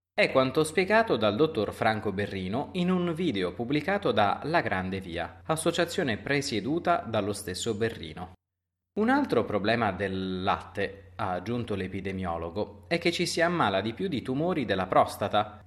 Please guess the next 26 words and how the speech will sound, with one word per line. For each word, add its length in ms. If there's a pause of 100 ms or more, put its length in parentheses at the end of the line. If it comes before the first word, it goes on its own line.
ma 140
ci 140
si 160
ammala 460
un 220
po' 160
di 140
meno 420
di 140
tumori 400
dell'intestino. 880 (540)
Per 180
cui 240
non 220
ci 100
sono 460
delle 180
raccomandazioni 880
ufficiali 560
sul 260
latte 440
per 140
la 100
prevenzione 600
dei 200
tumori. 500